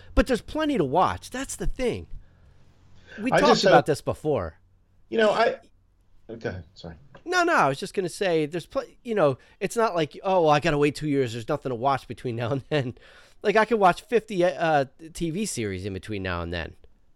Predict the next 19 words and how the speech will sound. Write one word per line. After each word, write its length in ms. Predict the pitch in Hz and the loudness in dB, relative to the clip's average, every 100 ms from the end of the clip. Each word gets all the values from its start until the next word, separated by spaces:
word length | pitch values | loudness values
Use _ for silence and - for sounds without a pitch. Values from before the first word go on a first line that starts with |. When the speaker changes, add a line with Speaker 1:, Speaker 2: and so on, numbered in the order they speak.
| - | 0
Speaker 1:
And 120 | 135 | 6
then 80 | - | 6
Speaker 2:
True. 40 | |
Speaker 1:
eventually 360 | 139 147 - 131 | 6 0 0 -4
Better 240 | 117 123 | -2 -4
Call 180 | 113 117 | -2 -6
Saul 220 | - 110 | -4 -6
comes 220 | - 85 | -6 -16
back. 320 | - 78 - _ _ _ _ | -12 -14 -14 _ _ _ _
Speaker 2:
I'm, 200 | 156 180 - - | -4 -2 -6 -6
I'm 180 | 131 160 | 0 0
only 180 | 190 196 | 0 0
concerned 380 | 160 - 147 | -2 0 0
about 220 | 131 120 113 | 2 0 0
myself, 720 | 113 113 123 120 131 - - - | -6 -2 2 2 2 -8 -20 -18
staying 380 | - 131 127 | -4 0 0
alive, 600 | 120 113 110 110 113 113 - - - | 0 2 2 2 -2 -6 -16 -20 -4
Jonathan 380 | 113 123 123 - | -2 0 -2 0
Banks, 560 | 110 113 113 - - | 0 0 -4 -12 -16